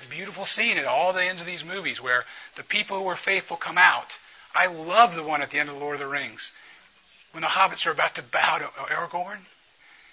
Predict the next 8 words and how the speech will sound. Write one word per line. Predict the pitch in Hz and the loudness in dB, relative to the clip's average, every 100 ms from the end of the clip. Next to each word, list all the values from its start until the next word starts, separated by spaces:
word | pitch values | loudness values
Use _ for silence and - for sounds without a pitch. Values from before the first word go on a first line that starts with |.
| - | -14
remember | 143 | -6
what | 160 | -2
he | 165 | 0
says? | 180 170 185 - - - _ _ _ - - - - - - _ _ _ - _ _ | 0 -2 -4 -8 -12 -18 _ _ _ -20 -20 -20 -20 -20 -20 _ _ _ -20 _ _
"You | 131 131 | -20 -10
bow | 127 117 | -6 -4
to | - | -6
nobody." | 92 107 110 - - | -12 -14 -12 -12 -12